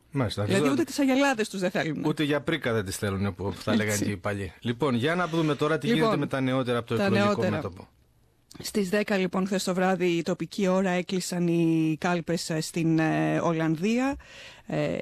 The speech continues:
Speaker 2: πραγματοποιήθηκαν χθες, ε, βουλευτικές, ε, εκλογές και όντως, Θέμη, το πρώτο exit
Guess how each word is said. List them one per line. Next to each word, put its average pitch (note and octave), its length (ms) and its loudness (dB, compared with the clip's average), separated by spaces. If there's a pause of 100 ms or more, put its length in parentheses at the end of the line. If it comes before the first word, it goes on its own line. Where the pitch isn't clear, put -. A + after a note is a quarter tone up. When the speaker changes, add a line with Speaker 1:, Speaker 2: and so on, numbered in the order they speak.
(160)
Speaker 2:
πραγματοποιήθηκαν E3 760 0
χθες, F3 340 -2
ε, E3 180 0
βουλευτικές, E3+ 760 -2
ε, D#3 560 -2
εκλογές F3 640 0
και A3 240 0
όντως, A3 500 2
Θέμη, B3 360 2
το G#3 140 0
πρώτο A#3 460 0
exit A#3 340 -2